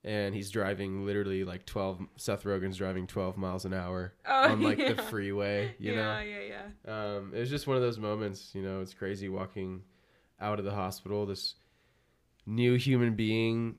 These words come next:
Speaker 1: being walked outside,
Speaker 2: For
Speaker 1: you
Speaker 2: the
Speaker 1: know,
Speaker 2: first time
Speaker 1: for the
Speaker 2: being,
Speaker 1: first time
Speaker 2: yeah.
Speaker 1: ever.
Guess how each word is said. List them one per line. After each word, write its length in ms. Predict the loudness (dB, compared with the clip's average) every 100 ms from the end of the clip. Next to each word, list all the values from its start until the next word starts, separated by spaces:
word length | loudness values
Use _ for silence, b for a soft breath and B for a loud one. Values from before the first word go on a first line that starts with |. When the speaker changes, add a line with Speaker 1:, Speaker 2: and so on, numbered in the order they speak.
| -6
Speaker 1:
being 280 | -2 -2 0
walked 340 | 4 4 2 -2
outside, 880 | 0 0 -2 -4 0 2 2 0 -4 -4
Speaker 2:
For 100 | 0
Speaker 1:
you 60 |
Speaker 2:
the 80 | 2
Speaker 1:
know, 180 | 4 4
Speaker 2:
first 140 | 2 0
time 260 | -2 -2
Speaker 1:
for 80 | 0
the 60 | 0
Speaker 2:
being, 100 | 0
Speaker 1:
first 300 | 0 0 0
time 360 | 0 0 0 0
Speaker 2:
yeah. 60 | -2
Speaker 1:
ever. 440 | 0 0 0